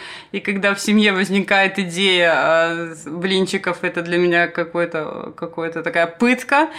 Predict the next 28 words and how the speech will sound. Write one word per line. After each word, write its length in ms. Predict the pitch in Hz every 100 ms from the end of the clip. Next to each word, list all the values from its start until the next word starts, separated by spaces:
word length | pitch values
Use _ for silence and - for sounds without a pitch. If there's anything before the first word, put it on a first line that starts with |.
| - - - -
И 240 | 202 208
хорошо, 380 | - 208 214 247
что 140 | 254
моя 220 | 233 233
семья, 300 | 226 226 226
в 60 | 214
принципе, 380 | 202 208 - 214
не 100 | 214
знает, 320 | 208 202 190
что 160 | - 190
они 160 | 202
бывают 340 | 190 185 190 190
какие-то 400 | 196 208 202 196
нормальные 560 | 202 190 185 180 185
на 160 | 180 180
вкус. 340 | - 302 302 -
Поэтому 460 | 190 190 190 196
едят 400 | 196 202 196 202
мои 160 | 196 190
блинчики, 500 | 185 208 247 220 202
смотрят 460 | - 190 185 175 170
шоу 260 | 180 175
Бэра 280 | 170 175 175
Гриллса, 420 | 175 208 240 220
который 340 | 202 196 190 185
там 220 | 190 202
находит 500 | 196 190 185 185 -
еду 500 | 208 202 196 202